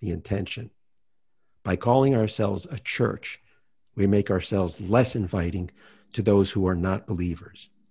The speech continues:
And our Jewish members, friends, and potential friends must reconcile and rationalize attending a church. It is far different for one who identifies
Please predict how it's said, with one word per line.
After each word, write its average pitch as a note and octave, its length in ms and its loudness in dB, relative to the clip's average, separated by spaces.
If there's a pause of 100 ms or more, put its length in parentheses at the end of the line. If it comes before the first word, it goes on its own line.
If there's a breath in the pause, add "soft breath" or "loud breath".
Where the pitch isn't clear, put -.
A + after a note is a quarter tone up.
(600)
And G2 100 0
our F#2 120 4
Jewish A2+ 440 6
members, F#2 380 0
friends, F#2+ 420 0
and F#2 140 -4
potential A2+ 480 0
friends E2 420 -6 (460)
must G2+ 240 0
reconcile G#2 880 2 (100)
and F2+ 240 -2
rationalize F2+ 880 0 (260)
attending G#2+ 460 0
a F2+ 60 0
church. - 580 -6 (1300)
It F2+ 140 0
is F2+ 100 2
far G#2+ 380 2
different A#2+ 360 2
for G#2+ 160 0
one G#2 260 2
who E2 180 -2
identifies F2+ 840 0